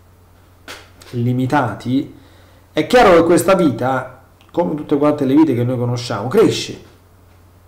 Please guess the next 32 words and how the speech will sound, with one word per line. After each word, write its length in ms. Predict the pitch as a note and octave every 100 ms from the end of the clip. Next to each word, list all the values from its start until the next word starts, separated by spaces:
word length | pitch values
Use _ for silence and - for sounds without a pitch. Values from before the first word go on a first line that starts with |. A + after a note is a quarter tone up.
| _ _ _ _ _ _ _ _ _ _ _ - - _
La 180 | C#3 E3+
vita 220 | A#3 F#3+
della 260 | D#3+ D#3
grazia 540 | D3 D#3+ D3 - - B2+
in 100 | B2
noi 600 | C3 G#2 G2 A2 A2+ -
è, 220 | - D3
è 100 | -
cresce, 560 | B2+ G#3 F3+ - A2 G#2
è 300 | C3 B2+ A#2+
soggetta 480 | A#2 C3+ C#3+ F#3 D#3+
a 80 | -
fluttuazioni. 920 | F3+ F3+ F#3 F#3 A3 F#3 A#2+ G#2 - - - - _
È, 180 | - C3+ - - - - - _ _ _ - - - - F#3 E3 D#3+ D#3+ D3+ C3 C3 A#2+ - -
ripeto, 440 | F3+ D#3+ E3 E3
oggi 100 | F#3+ E3+
è 40 |
Santa 340 | E3+ F3 E3+
Teresa. 680 | E3 D3+ B2+ A2+ B2 A#2 - - - - - - _ _
Come 200 | C#4 C#4+
fai 260 | A#3+ A#3+
a 20 | G3+
diventare 400 | F3+ F3 F#3 F3+
un 60 |
grande 280 | E3+ E3+ E3+
santo? 320 | E3+ G#3 E3
Devi 220 | D3+ D#3+
fare 140 | D3+ D#3
il 60 | E3
pieno 160 | D#3
di 80 | C#3
grazia. 480 | A#2 G#2 - -